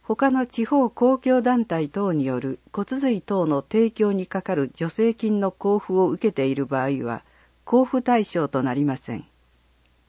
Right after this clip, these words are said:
骨髄等の提供日から一年以内に、申請書類と公益財団法人日本骨髄バンクが発行する証明書、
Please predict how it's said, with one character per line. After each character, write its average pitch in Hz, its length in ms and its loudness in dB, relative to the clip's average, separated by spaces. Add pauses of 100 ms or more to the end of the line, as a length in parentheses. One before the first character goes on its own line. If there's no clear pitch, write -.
(1000)
骨 220 120 0
髄 269 380 -2
等 208 240 0
の 156 140 -2
提 214 260 0
供 208 240 -2
日 139 120 -8
か 131 140 -8
ら 131 200 -10 (120)
一 247 220 -6
年 254 240 2
以 233 80 0
内 180 260 -2
に、 123 200 -8 (480)
申 269 260 2
請 262 240 2
書 240 180 -2
類 170 200 -4
と - 260 -6 (460)
公 262 200 6
益 262 280 2
財 226 240 2
団 214 240 0
法 190 260 0
人 131 320 -4 (140)
日 196 180 0
本 254 240 4
骨 170 180 -4 (120)
髄 247 220 -2
バ 240 180 2
ン 214 80 0
ク 147 140 -4
が 139 120 0
発 147 220 -8
行 190 180 0
す - 160 -8
る 165 140 -4
証 180 260 0
明 160 220 -2
書、 131 320 -8